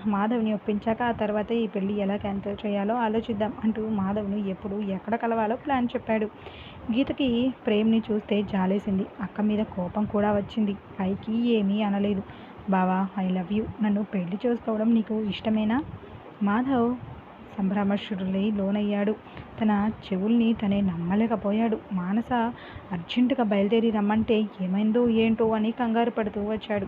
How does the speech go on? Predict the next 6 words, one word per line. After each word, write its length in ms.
ఎవరిని 380
తను 180
చిన్నప్పటి 540
నుండి 260
మూగగా 540
ఆరాధిస్తున్నాడో, 840